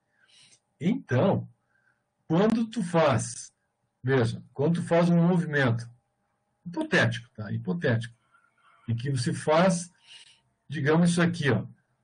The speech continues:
Tu rotaciona, vamos pegar como referência aqui o eixo, o eixo Y. Vamos rotacionar no eixo Y, girar ele. O que acontece?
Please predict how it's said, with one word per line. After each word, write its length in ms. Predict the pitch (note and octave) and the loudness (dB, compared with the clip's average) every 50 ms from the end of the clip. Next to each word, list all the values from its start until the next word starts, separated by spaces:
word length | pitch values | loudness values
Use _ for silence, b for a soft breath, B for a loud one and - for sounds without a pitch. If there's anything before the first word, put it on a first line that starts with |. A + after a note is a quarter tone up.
| _ _ | _ _
Tu 120 | - D3 | -4 -2
rotaciona, 1040 | C#3+ C3 F3 G#3 - - G3+ F3 - - - F3 F#3+ G3+ G3 C#3 A2+ A#2 - - - _ _ _ _ _ _ | 0 2 2 2 2 2 0 0 0 0 2 2 2 4 2 2 0 -2 -4 -8 -14 _ _ _ _ _ _
vamos 180 | - D#3 F3 E3+ | -4 -2 -2 0
pegar 280 | F3 E3 D#3 E3 F3 | 0 2 2 2 2
como 180 | F3 F3+ F3 D#3 | 2 2 2 2
referência 800 | E3 E3+ E3 - D3+ C3 A#2+ B2+ C3+ D#3+ F3 E3+ E3+ - B2 A2 | 2 2 2 2 2 2 2 2 2 2 2 2 0 0 -2 -2
aqui 240 | A2 - - D#3+ E3+ | -4 -4 -4 -2 -2
o 140 | D#3 C3+ C#3 | 0 2 2
eixo, 560 | C#3 D3 D#3 D#3 - - E3+ E3+ F3 F3 F3 B B B B B B B B B _ _ | 2 2 0 -2 -2 0 2 2 2 2 0 B B B B B B B B B _ _
o 200 | C3 B2+ B2 B2 | -6 -2 0 0
eixo 560 | B2 B2+ C3+ C#3+ C3+ - - - D#3+ E3 E3 - _ _ _ _ - | 2 2 2 0 0 -2 -4 -4 -4 -6 -6 -10 _ _ _ _ -6
Y. 400 | D#3+ D#3+ - - - - F#2+ - A2 | -4 -4 -4 -6 -10 -12 -12 -6 -4
Vamos 200 | B2 C#3+ C3+ D3 | -2 0 2 2
rotacionar 720 | F#3 F#3 - G3 F#3 F3 - F3 D#3+ C#3+ C#3+ D3 D#3 E3 | 0 2 2 0 0 2 0 0 0 2 2 2 4 2
no 180 | D#3+ D3+ C#3+ C#3+ | 2 2 2 2
eixo 500 | D#3 E3 E3+ - - E3+ F3 F3 F3 - - _ _ _ _ _ - | 2 2 0 0 0 0 -2 -2 -4 -8 -16 _ _ _ _ _ -6
Y, 440 | E3+ E3+ F3 - - - - - - _ _ _ _ _ _ _ _ _ _ | -4 -4 -4 -6 -10 -14 -14 -16 -16 _ _ _ _ _ _ _ _ _ _
girar 380 | A#2+ D3+ D#3 D3 D3 D3+ D3+ C#3 | -2 0 2 4 4 4 4 4
ele. 280 | C3+ C3 A#2 G2+ G2 - b b b b b b b b b b | 2 2 2 0 -2 -4 b b b b b b b b b b
O 60 | C3 A#2 | -6 -2
que 100 | A#2 F3 | 0 0
acontece? 720 | F3 F3 F3+ F3 E3+ E3+ D#3 C#3+ C3 A#2 A#2 - - | 2 2 2 2 2 4 4 4 2 2 0 -2 -6